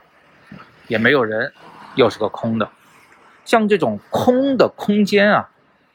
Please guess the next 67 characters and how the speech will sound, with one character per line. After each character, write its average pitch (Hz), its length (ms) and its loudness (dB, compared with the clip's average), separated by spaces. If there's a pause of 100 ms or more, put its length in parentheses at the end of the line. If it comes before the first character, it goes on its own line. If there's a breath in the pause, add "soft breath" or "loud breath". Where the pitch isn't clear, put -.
(180)
它 113 60 -2
总 101 340 -4
是 226 140 2
会 185 180 0
给 110 80 -6
我 101 100 0
们 98 220 -6
一 104 60 -6
种 104 180 -2
感 98 180 0
觉， 95 120 -8
就 98 80 -6
是 104 100 -8
这 117 140 -2
里 101 160 -4
应 117 180 -4
该 120 140 0
有 92 180 -12
人， 90 180 -10 (400)
或 180 200 2
者 113 80 0
曾 107 360 -8
经 143 220 -6
有 98 160 -4
人， - 140 -12 (1000 loud breath)
确 - 240 2
实 110 180 -4
是 110 180 -6
能 101 180 -4
带 104 100 0
来 90 120 -8
故 107 200 -10
事 - 100 -20
感 101 160 -10
的。 - 80 -20 (680 loud breath)
但 214 100 2
如 226 80 2
果 240 80 0
想 226 160 0
把 196 80 2
这 147 80 -2
种 160 120 -4
故 202 100 0
事 165 80 -8
感 104 140 -2
拍 - 240 -2
出 - 160 0
来 113 140 4
呢， 110 220 -2
还 110 160 -2 (140)
真 170 140 -2
不 156 80 -8
是 - 100 -16
很 123 140 -2
容 92 200 -12
易 151 220 -4 (360 loud breath)
啊。 101 180 0
我 - 180 -2
有 107 160 0
三 135 240 -2
个 127 80 0
建 110 240 -2
议 98 80 -8
给 95 160 -8
到 95 100 -4
大 95 120 -8
家。 98 240 -8